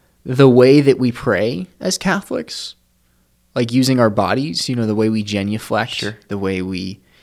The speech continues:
Speaker 1: kneel, sit, stand in the liturgy, I think also play a role in this, because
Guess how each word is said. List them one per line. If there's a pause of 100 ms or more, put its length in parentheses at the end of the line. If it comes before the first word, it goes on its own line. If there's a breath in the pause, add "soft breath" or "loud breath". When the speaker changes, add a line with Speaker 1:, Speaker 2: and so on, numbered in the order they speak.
(340 soft breath)
Speaker 1:
kneel,
sit,
stand
in
the
liturgy, (120)
I
think
also
play
a
role
in
this,
because